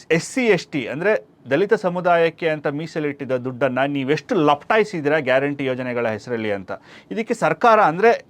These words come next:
ಕಾಂಗ್ರೆಸ್ ಸರ್ಕಾರನೇ ಕೊಟ್ಟಿರುವಂತಹ ಉತ್ತರ ಹನ್ನೊಂದು ಸಾವಿರದ ನೂರ ನಲವತ್ನಾಲ್ಕು ಕೋಟಿ. ದೇಶದ ಆಸ್ತಿಯನ್ನ ನೀವು ಹಿಂದೂಗಳಿಗೆ ಅಥವಾ ದಲಿತರಿಗೆ ಹಂಚದೇ ಇದ್ರೆ ಪರವಾಗಿಲ್ಲ,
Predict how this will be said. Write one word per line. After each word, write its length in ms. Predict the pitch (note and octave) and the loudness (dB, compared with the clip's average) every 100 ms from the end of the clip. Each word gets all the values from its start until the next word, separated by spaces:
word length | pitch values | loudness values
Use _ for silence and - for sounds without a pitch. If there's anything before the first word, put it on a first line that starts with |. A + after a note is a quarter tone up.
| - | 2
ಕಾಂಗ್ರೆಸ್ 460 | C#3+ F#3 G3 G3+ | 4 4 0 0
ಸರ್ಕಾರನೇ 640 | F#3+ F3 F#3+ F#3 F3+ F#3 | -2 0 2 4 4 0
ಕೊಟ್ಟಿರುವಂತಹ 600 | G#3 E3 E3+ D3+ C#3+ C#3 | -2 -4 -2 -4 -4 -4
ಉತ್ತರ 320 | C3+ C3 - A#2 G#2+ - _ _ - | -4 -4 -2 2 2 0 _ _ -14
ಹನ್ನೊಂದು 560 | - C3+ F3 A3+ A3 A3 | -6 -2 0 0 4 2
ಸಾವಿರದ 520 | - F#3+ F3+ F3 E3+ | 4 4 4 4 4
ನೂರ 480 | F#3+ E3 D#3 F3 F#3 | 2 0 0 4 4
ನಲವತ್ನಾಲ್ಕು 1040 | E3 C3+ C#3+ E3+ - D3 C3+ B2+ B2 E3 | 4 2 2 2 0 2 2 4 0 -6
ಕೋಟಿ. 480 | F3+ C3+ B2+ A#2+ F#2+ _ _ _ - G#2+ | -4 0 0 0 -8 _ _ _ -20 -4
ದೇಶದ 380 | B2 E3 E3+ E3 | 2 2 0 0
ಆಸ್ತಿಯನ್ನ 720 | C#3+ D3 D#3 - D3+ C3 B2+ B2 C3+ D3+ - - | 2 2 0 -6 -6 -4 -2 0 2 2 0 -6
ನೀವು 260 | C3 C3+ | -8 -6
ಹಿಂದೂಗಳಿಗೆ 680 | A2+ B2 D3+ D#3 C#3+ C3 C3 | -6 -6 -4 -2 0 -2 -2
ಅಥವಾ 380 | C#3+ C3 B2 C3 | 0 0 0 -2
ದಲಿತರಿಗೆ 580 | A2+ A2+ C#3+ D#3+ C#3+ C#3 | -2 -2 -2 -2 -2 -2
ಹಂಚದೇ 500 | A2+ A#2+ - C#3 A#2+ | -2 -4 -6 -4 -2
ಇದ್ರೆ 240 | A#2+ A#2 | -2 -4
ಪರವಾಗಿಲ್ಲ, 720 | B2 G#2+ G#2+ A#2 A2 G2+ F#2+ | -4 -4 0 0 0 -4 -8